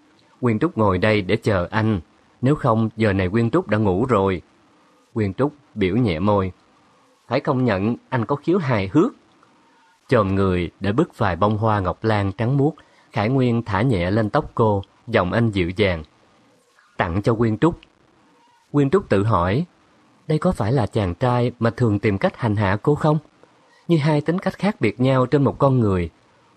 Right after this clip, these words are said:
Cô lắc nhẹ đầu, bông hoa thơm ngát rơi rụng trên tay.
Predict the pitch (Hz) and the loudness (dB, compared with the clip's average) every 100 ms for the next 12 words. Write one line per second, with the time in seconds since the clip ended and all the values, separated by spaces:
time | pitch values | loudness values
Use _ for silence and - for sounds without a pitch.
0 | - 117 113 - 113 87 87 98 87 82 | -2 0 0 -2 -2 -2 0 0 0 -2
1 | - _ _ 139 131 127 117 127 110 110 | -10 _ _ 0 2 2 0 0 0 0
2 | 131 - - 117 120 110 82 90 120 110 | 0 -4 -4 0 2 0 -2 -2 -2 -2
3 | 117 107 | -2 -2